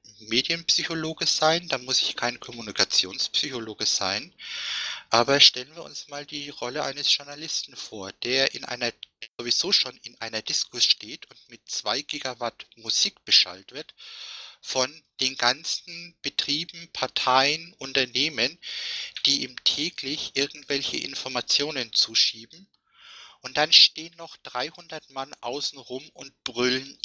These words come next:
ihn an. Ja.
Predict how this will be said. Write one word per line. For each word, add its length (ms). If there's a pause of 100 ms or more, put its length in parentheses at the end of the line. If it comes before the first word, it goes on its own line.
ihn 160 (180)
an. 380 (1700)
Ja. 320